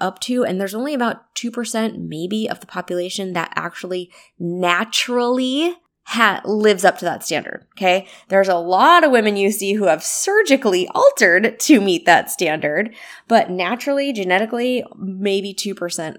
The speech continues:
not even two percent of women actually look like that in real life, okay? I just want you <laughs> to be like, I really need you to have some perspective on this. Every single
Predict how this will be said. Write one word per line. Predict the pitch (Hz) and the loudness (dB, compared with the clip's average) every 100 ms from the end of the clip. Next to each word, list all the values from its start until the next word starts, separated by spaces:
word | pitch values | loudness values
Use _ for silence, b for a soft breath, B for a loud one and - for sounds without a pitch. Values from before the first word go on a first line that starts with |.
| - | -10
not | 175 180 | -6 -4
even | 185 170 | -4 -6
two | 160 170 | -8 -10
percent | 156 160 165 | -10 -10 -10
of | 151 | -8
women | 156 147 143 165 - | -8 -8 -8 -10 -8
actually | 151 147 - - 156 147 | -8 -8 -12 -12 -10 -10
look | 147 - | -10 -10
like | - | -10
that | - - - | -10 -12 -12
in | 123 | -12
real | 131 | -10
life, | - - - | -10 -12 -14
okay? | - 180 180 - | -10 -6 -6 -6
I | |
just | 180 196 180 180 196 | -6 -2 -2 -4 -6
want | 185 - | -6 0
you | 226 | 0
<laughs> | - | 2
to | 240 233 | -2 0
be | 220 208 | 2 4
like, | 180 180 B B B - | 4 2 B B B 2
I | 202 | 2
really | 202 214 247 240 233 | 4 4 6 6 4
need | 240 | 0
you | 220 | 0
to | 220 | 2
have | 214 190 | 2 2
some | 202 190 | 0 -4
perspective | 190 - 175 175 170 | -6 -2 -4 -2 -4
on | 151 147 | -6 -6
this. | 131 - b b b b b _ _ - | -8 -8 b b b b b _ _ 0
Every | 240 247 277 | 2 2 0
single | 277 240 | 0 0